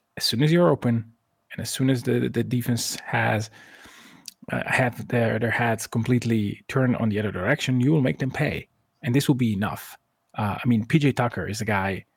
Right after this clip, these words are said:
that helps on that end. Even, like, even if, like, all the teams know we will not lose on P J Tucker threes, but they pay attention anyway. So if Giddey can be that, plus being a genius of a passer,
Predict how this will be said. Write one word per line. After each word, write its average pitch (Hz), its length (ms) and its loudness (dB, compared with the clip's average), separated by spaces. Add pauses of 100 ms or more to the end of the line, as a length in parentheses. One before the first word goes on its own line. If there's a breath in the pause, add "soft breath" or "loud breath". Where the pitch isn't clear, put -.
(280)
that - 160 -4
helps - 560 -2 (240)
on 107 100 -2
that 101 120 -2
end. 78 280 -6
Even, 135 360 2 (160)
like, - 180 -12
even 160 240 4
if, - 160 -4 (240)
like, - 220 -18
all 151 180 4
the 151 120 0
teams - 340 -2
know 107 260 0 (540 loud breath)
we 147 100 6
will 139 120 6
not 117 280 0
lose 113 540 2 (220)
on 117 120 -2
P 117 140 -4
J 107 140 -4
Tucker - 360 -10
threes, - 460 -8 (640)
but 113 120 0
they 117 140 4
pay 110 140 0
attention 101 380 -4
anyway. 123 460 0 (340 soft breath)
So 123 140 2
if 117 160 0
Giddey 160 220 2
can 135 160 2
be 127 120 0
that, 98 420 0 (320)
plus 120 340 0
being 113 320 2
a 104 40 0
genius 107 440 0
of 107 80 0
a 107 60 -6
passer, - 540 -6